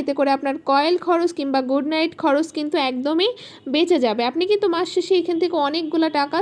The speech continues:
সেভ করতে পারবেন। এরপর আমাদের একদম শেষের টিপসটা শেয়ার করব। অনেক সময় দেখা যায় আমাদের প্রেশার কুকারের ঢাকনাটা লুজ হয়ে যায় কিংবা সিটি পড়তে চায় না, কিংবা আমাদের যে রাবারটা থাকে প্রেশার কুকারের তার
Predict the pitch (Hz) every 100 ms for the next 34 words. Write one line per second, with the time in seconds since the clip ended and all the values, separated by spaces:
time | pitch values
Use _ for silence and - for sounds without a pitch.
0 | 381 330 - 294 277 294 302 294 277 427
1 | 508 _ _ - 320 349 302 370 320 262
2 | 254 254 269 349 359 381 370 392 349 339
3 | 311 359 494 - 392 320 320 311 302 349
4 | 508 - - - - 311 370 415 392 339
5 | 392 370 381 311 330 277 262 - 302 359
6 | 339 349 359 330 302 294 311 311 269 311
7 | 349 370 330 320 285 302 285 285 320 330
8 | 349 339 339 339 339 349 339 302 370 -
9 | - - - 403 370 370 - 269 294 320
10 | 277 311 247 233 302 349 415 370 349 339
11 | 339 339 359 381 381 294 - 285